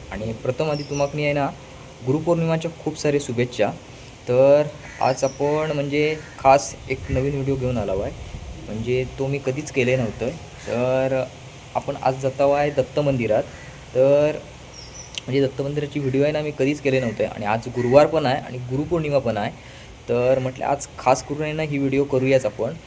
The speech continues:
तर चिंचखरीतला, म्हणजे मी चिंचखरी गावात राहतो आहे, तर चिंचखरीतला दत्त मंदिर आहे ना, तर आज तुम्हाला मी दाखवतो आहे.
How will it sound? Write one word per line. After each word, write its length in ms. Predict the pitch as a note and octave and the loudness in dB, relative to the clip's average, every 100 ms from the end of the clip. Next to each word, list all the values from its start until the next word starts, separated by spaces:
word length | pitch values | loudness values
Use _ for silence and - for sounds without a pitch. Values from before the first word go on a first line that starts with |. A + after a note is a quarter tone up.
| - - | -18 -6
तर 200 | A2 A#2 A#2+ - | -2 0 -2 -6
चिंचखरीतला, 680 | C3+ B2 - - D#3+ D#3 A2+ | -8 -6 -4 2 2 2 -2
म्हणजे 160 | A2 | -2
मी 80 | B2+ | -4
चिंचखरी 420 | C3 B2 A#2+ C#3+ | -4 -6 -4 0
गावात 260 | C#3+ B2+ C3 | 4 4 4
राहतो 220 | B2 - | 0 -2
आहे, 100 | G#2+ C#3+ | -4 -4
तर 60 | |
चिंचखरीतला 920 | A2+ A#2 A2+ C3+ C3 C3+ C#3+ - C#3+ D3 | -6 -4 -4 -2 -2 -2 -4 0 2 2
दत्त 300 | B2 A2+ - | -2 -6 -4
मंदिर 320 | D3 C#3+ D3 | -2 0 2
आहे 100 | D3+ | 2
ना, 160 | C#3 C3+ - - - | 2 -2 -6 -16 -10
तर 40 | - | -4
आज 200 | - C3 | -2 -2
तुम्हाला 260 | C#3 C3+ C#3+ | -2 -2 -2
मी 80 | C#3+ | 0
दाखवतो 440 | B2 - C3+ | 2 2 0
आहे. 80 | A#2+ | 2